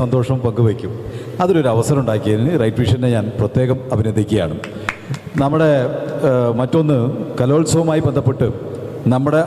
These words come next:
അറിയാം, ഈ നേരത്തെ ഇവിടെ സംസാരിച്ചു, എല്ലാ തരത്തിലുള്ള ഒരുക്കങ്ങളും ഇവിടെ ഒരുക്കിയിട്ടുണ്ട്. ഒന്നൊരു കാരണവശാലും നമുക്ക് കുട്ടികൾക്കൊരു മാനസികമായ ഒരു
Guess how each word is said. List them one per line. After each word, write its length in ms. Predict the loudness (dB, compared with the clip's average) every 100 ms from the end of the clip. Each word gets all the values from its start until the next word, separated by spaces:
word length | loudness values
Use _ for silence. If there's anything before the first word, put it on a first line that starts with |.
| 2
അറിയാം, 260 | 2 2 2
ഈ 60 | 2
നേരത്തെ 200 | 2 0 0
ഇവിടെ 120 | 0
സംസാരിച്ചു, 440 | -2 0 0 2 0 0 -4 -10 -8 -2
എല്ലാ 220 | 2 4 4 2
തരത്തിലുള്ള 340 | 2 2 2 2
ഒരുക്കങ്ങളും 420 | 2 2 0 -2 -4 0
ഇവിടെ 160 | 2
ഒരുക്കിയിട്ടുണ്ട്. 500 | 2 0 -2 0 0 0 -2 -2 0
ഒന്നൊരു 420 | 2 2 2 4 2 0 0
കാരണവശാലും 680 | 0 2 2 2 0 0 0
നമുക്ക് 300 | 0 0 0 0 -2
കുട്ടികൾക്കൊരു 500 | 0 0 2 2 2
മാനസികമായ 560 | 0 0 0 0 2 2 2
ഒരു 120 | 0